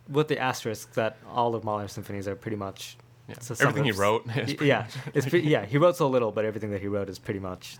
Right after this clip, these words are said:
Speaker 1: the, you know, it's in the top tier of music generally. <laughs> So,
Speaker 2: Yeah,
Speaker 1: so we're
Speaker 2: yeah.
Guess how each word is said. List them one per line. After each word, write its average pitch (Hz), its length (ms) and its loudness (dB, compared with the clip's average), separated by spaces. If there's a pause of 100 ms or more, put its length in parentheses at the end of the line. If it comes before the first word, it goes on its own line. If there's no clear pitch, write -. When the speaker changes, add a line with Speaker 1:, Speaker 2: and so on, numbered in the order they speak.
Speaker 1:
the, 110 100 -8 (160)
you 131 100 -2
know, 95 120 -6 (180)
it's - 260 -2
in 120 100 0
the 117 60 -2
top 113 240 2
tier 107 180 0
of 98 200 -4 (220)
music 101 320 -4
generally. 98 520 2
<laughs> - 340 -16
So, - 300 8
Speaker 2:
Yeah, 87 100 -4 (200)
Speaker 1:
so 156 160 10
we're 156 100 6
Speaker 2:
yeah. 156 40 2